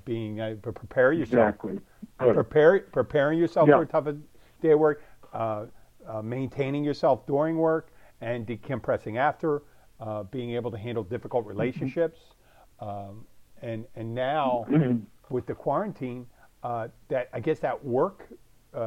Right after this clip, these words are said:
Speaker 1: uh, thing is taken around people. Some people, uh, work was kind of, they realized work was an outlet. You know, they don't really, they miss it.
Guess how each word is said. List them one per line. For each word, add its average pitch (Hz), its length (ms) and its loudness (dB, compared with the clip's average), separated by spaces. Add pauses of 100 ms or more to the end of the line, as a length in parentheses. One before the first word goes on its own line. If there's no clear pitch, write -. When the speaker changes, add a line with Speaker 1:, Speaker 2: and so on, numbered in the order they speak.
(280)
Speaker 1:
uh, 113 200 -8 (800)
thing 120 320 -6
is 110 260 -10
taken 123 300 -6
around 117 280 -4
people. 135 360 -8
Some 160 220 -4
people, 110 540 -4 (680)
uh, 110 280 -10 (520)
work 123 380 -4
was 110 420 -4
kind 117 280 -10
of, 107 120 -10 (720)
they 123 120 -4
realized 120 440 -2
work 123 240 -2
was 123 160 -6
an 117 120 -2
outlet. 123 440 -6 (1700)
You 113 60 -10
know, 117 160 -2
they 120 120 2
don't 127 260 -4
really, 120 380 0
they 123 200 -6
miss 135 340 -4
it. 110 180 -8